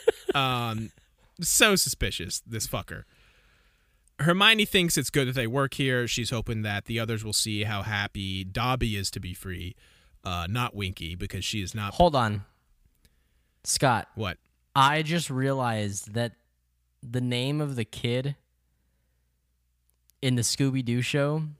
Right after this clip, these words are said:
Speaker 1: like, the, the, the, the one where they're all kids?
Speaker 2: Shaggy.
Speaker 1: No, no, no, no, no.
Speaker 2: <laughs>
Speaker 1: Not in their group. His name is Red Herring. Do you remember this?
Speaker 2: I have no idea what you're fucking talking about. One where they're
Speaker 1: Okay.
Speaker 2: all kids?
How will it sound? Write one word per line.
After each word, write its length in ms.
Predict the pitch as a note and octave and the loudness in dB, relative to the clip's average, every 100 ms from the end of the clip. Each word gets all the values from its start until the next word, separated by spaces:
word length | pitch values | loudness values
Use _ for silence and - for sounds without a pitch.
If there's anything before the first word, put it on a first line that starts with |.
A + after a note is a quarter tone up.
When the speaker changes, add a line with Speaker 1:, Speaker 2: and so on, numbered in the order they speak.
| _ _ _ - | _ _ _ -2
Speaker 1:
like, 240 | A#2+ - | -2 0
the, 360 | A#2+ A2 G#2+ G2 _ _ _ _ _ _ _ - | 0 2 0 -4 _ _ _ _ _ _ _ -8
the, 220 | B2+ A2+ - B2 | -4 -4 -6 -6
the, 640 | A#2 G#2+ G#2 G#2 G2+ G2 - | -2 0 -2 -2 -4 -6 -6
the 120 | A2+ | -4
one 220 | A#2 C3 | -2 0
where 120 | C#3 B2+ | 2 0
they're 140 | A#2 | 2
all 140 | B2 | 2
kids? 220 | C#3 E3 E3+ | 2 2 4
Speaker 2:
Shaggy. 640 | D#3 D3 C3+ B2 G#2+ E2+ _ _ _ _ _ _ | 6 6 4 0 -4 -6 _ _ _ _ _ _
Speaker 1:
No, 220 | A#2 B2 A#2 | 0 2 2
no, 80 | |
no, 240 | A2 G2 F2+ | 0 -2 -2
no, 160 | F#2 | -4
no. 120 | D#2+ C#2+ - - | -6 -10 -12 -18
Speaker 2:
<laughs> 180 | - | -12
Speaker 1:
Not 360 | - A#2+ C#3 D#3+ | -2 2 4 2
in 100 | D#3+ | 2
their 160 | D3+ C#3+ | 2 2
group. 380 | B2+ C#3+ G#2 - - _ _ _ | 2 2 0 -6 -20 _ _ _
His 320 | - D#3+ D#3 | 2 4 4
name 320 | D3 D3 D#3 | 2 2 2
is 120 | C#3 A#2 | 2 2
Red 200 | A#2+ A#2+ | 2 2
Herring. 460 | A2+ B2 A2 F2 F#2 _ _ _ _ _ _ _ _ _ _ _ _ _ _ B2 | 2 0 0 -4 -10 _ _ _ _ _ _ _ _ _ _ _ _ _ _ 2
Do 80 | |
you 60 | F3 | 2
remember 240 | E3+ D3+ | 4 2
this? 80 | F#3 | 4
Speaker 2:
I 60 | D3+ | 6
have 180 | C3+ B2 | 6 2
no 240 | C3 C3 | 2 2
idea 320 | A#2+ A#2 A#2 | 0 -2 -2
what 180 | G#2 G#2+ | -4 -6
you're 80 | A2+ | -8
fucking 320 | - G#2 G#2 | -6 -8 -8
talking 320 | F#2+ F#2 F#2 | -8 -8 -8
about. 300 | F#2+ F#2 D#2 - _ _ - | -8 -8 -10 -14 _ _ -8
One 420 | B2 C#3 D#3+ G#3+ | -2 4 4 4
where 140 | G#3+ | 4
they're 140 | G3+ F#3+ | 6 6
Speaker 1:
Okay. 120 | D3+ | 6
Speaker 2:
all 200 | C#3 D3 | 4 0
kids? 760 | - - B2 E3 A#3+ - - | -2 -4 -2 -2 -6 -6 -8